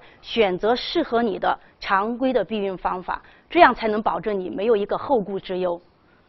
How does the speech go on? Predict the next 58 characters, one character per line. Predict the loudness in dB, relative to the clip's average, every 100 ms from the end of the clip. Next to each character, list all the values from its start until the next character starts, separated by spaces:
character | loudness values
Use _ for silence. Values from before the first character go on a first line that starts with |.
| _
的， | 2 2 0
享， | -6 -6 -4
享 | -4 0 0
受 | 0 0
一 | 2 2
个 | 0 0 -6 _ _
真 | 4 6 6
正 | 4
的 | 2
安 | 0 0 -2
全 | -6 -8
幸 | -6 -6 -6
福 | -6
的 | -8 -8
性 | -8 -8 -6
生 | -6
活， | -8 -8 -10 _ _ _
这 | 0
是 | 2
我 | 2
们 | -2
生 | -2
殖 | -2
健 | -2 -2
康 | -2
的 | -4
主 | -4
要 | -4
内 | -4 -6
容。 | -8 -10 _ _ -20 -20 _
但 | 6 6
是 | 8
如 | 8
果 | 8
意 | 8 6
外， | 10 10 10 -4 -20 -20 _ _ _ _ _ _ _ 2
啊， | 6
你 | 8
有 |
一 | 8
个 | 8
无 | 8 6 6
防 | 4 2
护 | 0
性 | -2
的 | -2
性 | -2 -4
行 | -4 -6
为， | -6 -6 -8 -20 2
或 | 6
者 | 6
是 | 6
你 | 2
避 | -2 0
孕 | -2 -4 -10
失 | -4 2
败 | 2
了， | 2